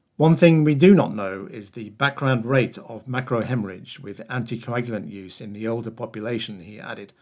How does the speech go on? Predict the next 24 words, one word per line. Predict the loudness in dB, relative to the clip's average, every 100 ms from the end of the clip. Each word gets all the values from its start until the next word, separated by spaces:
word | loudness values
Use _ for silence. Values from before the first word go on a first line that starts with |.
| _ _ _ _ _ 2
noting | 4 6 6 4
that | 2 -2
more | -2 0
research | 2 2 2 -2 -2
is | -6 0
needed | 2 2 -2 -8
to | -12
understand | -10 -8 -6 -6 -8 -6
whether | -4 -4
the | -6
rate | -8 -8 -8 -10
seen | -6 0 2 2
in | -4 -14 -16 -12
lecanemab-treated | -8 -2 0 0 -2 -4 -4 -4 -4 0
patients | 2 4 2 -8 -12
is | -12 -14 -10 0
higher | 4 4
than | 4 0
expected | -2 -2 -2 -4 -8 -14 _ _ _
in | -12 -10
patients | -6 -4 -6 -8 -12
receiving | -8 0 2 2 -2 -14 -16
anticoagulant | -16 -16 -16 -14 -14 -14 -16 -18
therapy. | -16 -14 -14 -16 -20